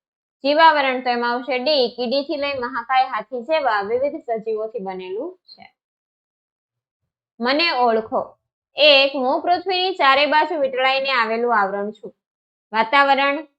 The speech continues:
બે, પૃથ્વીની સપાટીનો આશરે એકોતેર ટકા ભાગ મારાથી ઘેલા-, ઘેરાયેલો છે. જલાવરણ. ત્રણ, માનવ, પશુ, પક્ષી અને વનસ્પતિનો સમાવેશ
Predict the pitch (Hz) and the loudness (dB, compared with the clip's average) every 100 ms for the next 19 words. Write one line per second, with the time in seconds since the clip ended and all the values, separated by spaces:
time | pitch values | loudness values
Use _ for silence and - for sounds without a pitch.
0 | _ _ - 262 254 214 226 240 349 359 | _ _ 2 6 6 4 -2 -2 -2 -2
1 | 403 392 277 302 311 311 302 330 320 294 | 0 -2 0 0 0 -2 -2 -2 -2 -2
2 | 269 269 277 285 277 277 269 277 262 254 | 0 -2 -2 -4 -4 -2 -2 0 -2 -4
3 | 214 233 254 277 233 220 226 - _ - | -2 -2 -2 -6 -4 -4 -4 -8 _ -6
4 | 240 262 240 220 214 214 190 190 202 220 | 2 4 4 0 -4 -6 -8 -6 -6 -4
5 | 226 233 262 254 _ _ _ _ _ _ | -4 -6 -10 -16 _ _ _ _ _ _
6 | _ _ 277 285 247 240 262 330 339 311 | _ _ 0 2 4 4 4 0 0 -2
7 | - 320 311 302 370 320 311 285 262 285 | -2 -2 -4 -4 -2 -2 0 -2 -2 -4
8 | 285 277 277 277 285 277 277 277 | -6 -4 -2 -4 -6 -4 -2 -4